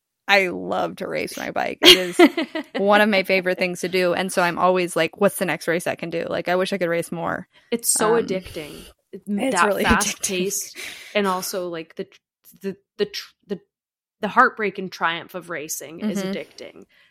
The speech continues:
Speaker 2: Like,
Speaker 1: It's so
Speaker 2: highs and
Speaker 1: addicting.
Speaker 2: lows themselves are addicting, whereas, like, the mundane, slow pace of, like, I find that harder to get into the throes of, but, like, it's also good and healthy too.
Speaker 1: Mm-hmm.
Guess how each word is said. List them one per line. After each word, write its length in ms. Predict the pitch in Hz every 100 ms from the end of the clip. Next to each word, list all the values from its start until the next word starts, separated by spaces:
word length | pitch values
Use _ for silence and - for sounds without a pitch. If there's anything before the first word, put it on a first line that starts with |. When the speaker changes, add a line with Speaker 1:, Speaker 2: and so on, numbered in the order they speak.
| -
Speaker 2:
Like, 120 | 190
Speaker 1:
It's 100 | -
so 80 | 190
Speaker 2:
highs 200 | 185 208
and 120 | 208
Speaker 1:
addicting. 60 | 180
Speaker 2:
lows 320 | 160 180 185
themselves 600 | 190 185 - 151 170 170
are 140 | 180 180
addicting, 420 | 180 180 190 190
whereas, 380 | 190 170 165 175
like, 300 | 165 165 _
the 80 | 180
mundane, 840 | 170 165 170 175 170 165 165 160
slow 400 | 170 - 180 165
pace 420 | 165 175 160 160 -
of, 160 | 160 - _ _ _ _ _ _ _ _
like, 280 | - 165 - - _ _ _ _ _ _ _ _ _ _
I 80 | 190
find 300 | 175 185 175
that 160 | 147 -
harder 360 | - 131 - 165
to 80 |
get 200 | 185 - -
into 220 | - 185
the 60 |
throes 320 | 175 - - -
of, 140 | -
but, 120 | -
like, 360 | - 190 - - _ -
it's 200 | 180 185
also 260 | 165 - 175
good 280 | 170 139
and 120 | 160 165
healthy 380 | 165 165 -
too. 360 | - - 76 185 _ _ _ -
Speaker 1:
Mm-hmm. 260 | 196 190